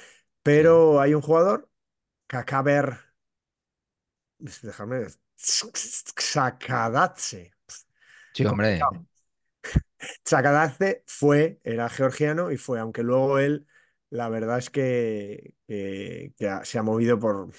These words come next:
Speaker 1: por, por todas las repúblicas socialistas.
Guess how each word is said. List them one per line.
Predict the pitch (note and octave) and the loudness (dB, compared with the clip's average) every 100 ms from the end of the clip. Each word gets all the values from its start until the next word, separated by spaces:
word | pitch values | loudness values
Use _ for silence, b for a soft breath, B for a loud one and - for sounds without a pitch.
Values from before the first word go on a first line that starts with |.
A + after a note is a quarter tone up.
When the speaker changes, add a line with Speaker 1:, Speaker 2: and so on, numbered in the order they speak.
| D3+ - | -16 -14
Speaker 1:
por, | - G#2 F#2 _ _ | -10 -10 -12 _ _
por | C3+ G#2 - - | -6 -6 -8 0
todas | C3+ C3 | 2 4
las | B2 A2+ - B B B - | 2 -2 -6 B B B -6
repúblicas | B2+ B2 A2 B2 A#2+ A#2 A2 A#2+ B B B | 0 0 0 0 0 -2 -4 -10 B B B
socialistas. | - B2+ A#2+ A2+ B2+ C#3 C3 | -6 -4 -2 -2 0 0 -2